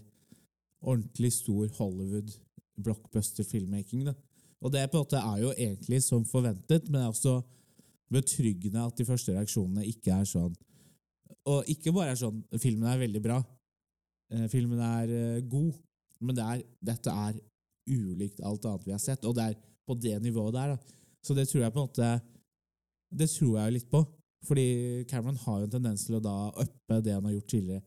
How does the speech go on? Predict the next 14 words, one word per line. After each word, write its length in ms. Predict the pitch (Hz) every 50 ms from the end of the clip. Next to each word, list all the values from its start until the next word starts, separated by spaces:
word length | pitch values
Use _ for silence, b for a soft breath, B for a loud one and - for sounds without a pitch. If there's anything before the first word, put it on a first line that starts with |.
| _ _ -
hver 260 | 98 107 101 98 101 104
gang. 200 | 110 120 135 135 - - _ _ _ b b b b b b _ _ _ _ _ _ - -
Og 80 | 120 127
det 80 | 131
har 80 | 120 110
vi 60 | 107 104
snakket 220 | - 117 107 -
om 100 | 101 90
med 100 | 98 101
de 140 | 104 104 104 101
tidligere 540 | 104 - 110 95 95 95 95 98 95 98 98
oppfølgerne 400 | 110 - - - 104 95 92 90
han 100 | 95
har 20 | 98